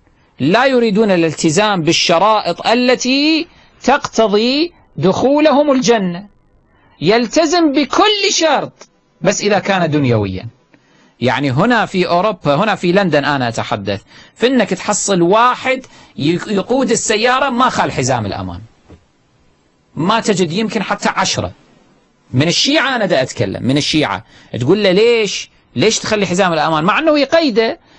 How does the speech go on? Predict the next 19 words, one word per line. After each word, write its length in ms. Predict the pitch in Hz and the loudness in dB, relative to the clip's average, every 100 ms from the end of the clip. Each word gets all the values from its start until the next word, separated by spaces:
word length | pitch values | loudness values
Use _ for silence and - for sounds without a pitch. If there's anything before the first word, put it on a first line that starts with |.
| _ _ | _ _
يقول: 360 | 117 151 156 143 65 65 98 - | -2 0 0 -2 -6 -14 -14 -10
"قانون، 440 | - 98 104 180 185 _ _ _ _ _ _ _ _ _ _ - | -4 -2 -2 -4 -6 _ _ _ _ _ _ _ _ _ _ -10
يخالفوني، 720 | 107 127 120 - 147 143 131 - _ _ _ - | -4 -2 -2 -2 -4 -4 -8 -14 _ _ _ -6
آخذ 240 | 117 120 | -4 -4
تيكت 400 | - 151 160 151 | -4 -4 -4 -4
ويصير 420 | 117 110 104 123 | -4 -6 -4 -4
علي، 500 | 98 110 113 107 98 | -2 -2 -2 -2 -6
آه، 320 | 92 90 92 - _ _ _ _ _ _ - | -6 -8 -10 -16 _ _ _ _ _ _ -4
غرامات، 600 | 131 147 139 139 180 147 | 0 2 0 0 -2 -2
ما 160 | 170 | -2
أريد 200 | 127 110 | -2 -4
أن 100 | 95 | -8
أدفع 260 | 92 - 87 | -12 -8 -8
غرامات، 480 | 87 92 98 127 - | -4 -4 -2 -2 -2
أو 120 | 107 | -4
ما 220 | 110 143 | -2 -2
أريد 200 | 127 135 | -4 -4
أنه 220 | 104 120 | -4 -4
سجلي 760 | 113 - 107 147 139 127 127 | -4 -4 -4 -2 -2 -2 -2